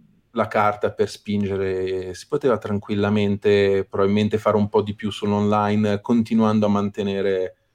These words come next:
quella che era comunque una presenza fortissima, perché erano tutte riviste che andavano molto bene, eh,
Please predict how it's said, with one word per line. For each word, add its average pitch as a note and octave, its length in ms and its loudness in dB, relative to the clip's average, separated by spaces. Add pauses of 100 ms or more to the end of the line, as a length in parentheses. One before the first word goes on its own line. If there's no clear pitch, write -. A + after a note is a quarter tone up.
quella B2 240 4
che A#2 120 0
era G#2 120 4
comunque A2 300 0
una G2+ 100 0
presenza G2+ 300 -6
fortissima, G2 600 -10
perché G#2 440 -8
erano G2 380 -10
tutte G2 240 -4
riviste G2 340 -4
che - 60 -8
andavano G2 260 -2
molto F#2+ 300 -2
bene, F#2 340 -2 (580)
eh, G2+ 540 2